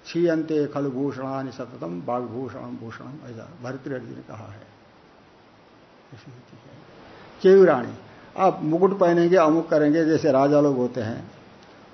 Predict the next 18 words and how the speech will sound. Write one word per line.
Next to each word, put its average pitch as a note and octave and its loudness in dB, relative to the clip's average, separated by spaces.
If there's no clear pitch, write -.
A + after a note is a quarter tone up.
उससे - 0
पुरुष G3+ 0
कोई G3+ 0
शोभायमान D#3+ 2
नहीं E3+ -2
होगा, G#2 -6
शोभा C#3+ 0
को D3 -6
प्राप्त C#3 -12
नहीं - -16
होगा। - -20
केयूराणि D3 6
न C3+ 2
भूषयन्ति B2+ -2
पुरुषम A#2 -10
हारा C3+ 2
न D3+ 2
चंद्रोज्ज्वला, C#3+ 0